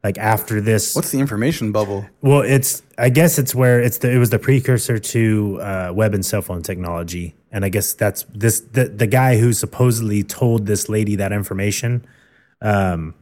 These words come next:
Speaker 2: You must know what an information bubble is, though. Is that just a figure of speech, or is
Speaker 1: Information
Speaker 2: that a real
Speaker 1: bubble?
Speaker 2: project?
Speaker 1: Uh, that, he said it, it was, he was the key leader of the information bubble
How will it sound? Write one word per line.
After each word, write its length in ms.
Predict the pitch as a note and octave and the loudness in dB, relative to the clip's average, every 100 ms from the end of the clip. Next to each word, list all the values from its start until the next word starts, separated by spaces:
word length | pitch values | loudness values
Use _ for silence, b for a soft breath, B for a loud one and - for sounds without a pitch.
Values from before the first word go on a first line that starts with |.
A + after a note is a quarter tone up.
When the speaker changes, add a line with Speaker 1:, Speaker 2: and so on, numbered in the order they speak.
| - | -12
Speaker 2:
You 80 | D#3+ | -8
must 180 | E3 B2+ | -8 -6
know 100 | A#2+ | -4
what 120 | A#2 | -4
an 100 | A2+ | -4
information 500 | A2 A2 A2 - G#2 | -6 -6 -6 -6 -4
bubble 300 | G2+ G#2 G#2 | -4 -4 -6
is, 160 | G2+ | -6
though. 160 | G2 G2+ | -6 -8
Is 80 | G2 | -6
that 120 | G#2 | -8
just 140 | B2+ | -8
a 60 | - | -6
figure 260 | - B2+ A#2 | -4 -4 -2
of 80 | |
speech, 120 | B2+ B2+ C#3 | -2 -2 0
or 40 | |
is 120 | C3 | 0
Speaker 1:
Information 80 | A2+ | 0
Speaker 2:
that 60 | - | 0
a 20 | |
real 120 | D#3+ | 2
Speaker 1:
bubble? 140 | E3 D3 | 0 -2
Speaker 2:
project? 260 | A2+ A#2+ | -4 -2
Speaker 1:
Uh, 300 | A#2 A#2+ C3 C3 | 0 4 4 2
that, 80 | |
he 180 | A2+ B2+ | 4 4
said 220 | C#3 D#3 | 4 4
it, 200 | C#3+ B2 B2 | 2 2 2
it 40 | |
was, 240 | C3+ A#2 | 2 0
he 180 | - - | 0 2
was 120 | D#3+ | 4
the 80 | C3+ | 4
key 300 | - - F#3 | 0 2 4
leader 420 | D#3+ D3+ C3+ G#2+ | 6 6 6 4
of 100 | G2+ | 4
the 140 | G2+ A2 | 2 0
information 500 | G#2+ G2+ G2+ F#2+ F#2+ | 0 2 0 0 -2
bubble 320 | F2+ E2 E2 | -2 -4 -8